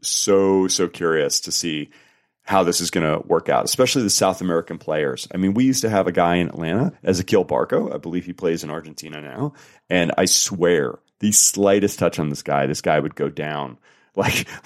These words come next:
<laughs> like a sack of potatoes, like, every time. So that, it's gonna be really interesting. The other major change,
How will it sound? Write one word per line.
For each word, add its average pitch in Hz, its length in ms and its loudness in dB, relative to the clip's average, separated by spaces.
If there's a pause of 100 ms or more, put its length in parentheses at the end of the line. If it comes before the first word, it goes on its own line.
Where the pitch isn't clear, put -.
(120)
<laughs> - 340 -10
like - 160 2
a 101 40 4
sack 85 300 2
of - 80 -2
potatoes, 82 640 0
like, 85 240 0
every 82 280 0
time. 67 320 -8
So 98 180 2
that, 127 100 2
it's 135 160 -4
gonna 165 180 2
be 127 140 2
really 95 340 4
interesting. - 540 -8 (500)
The 120 160 6
other 208 180 4
major 117 320 4
change, 82 640 -2